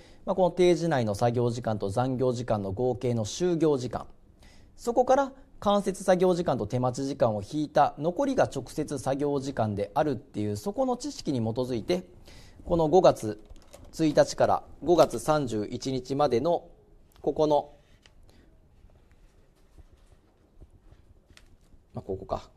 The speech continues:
ここですね。ここに着目して計算をしていくと。まあ、この就業時間の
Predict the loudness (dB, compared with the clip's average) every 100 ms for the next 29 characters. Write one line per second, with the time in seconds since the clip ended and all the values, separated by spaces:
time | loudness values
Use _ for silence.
0 | -14 -10 -4 -4 -4 -8 -12 -16 -20 -20
1 | -8 -4 -2 0 0 2 0 -2 -4 0
2 | -2 2 0 0 -2 -4 -4 -6 -6 -10
3 | -12 -20 -20 -20 -20 -20 -20 -20 -20 -20
4 | -20 -20 -20 -20 -20 -20 -20 -20 -20 -20
5 | -20 -20 -20 -20 -20 -20 -20 -14 -6 -2
6 | -2 -2 -2 0 2 2 0 -2 -2 -2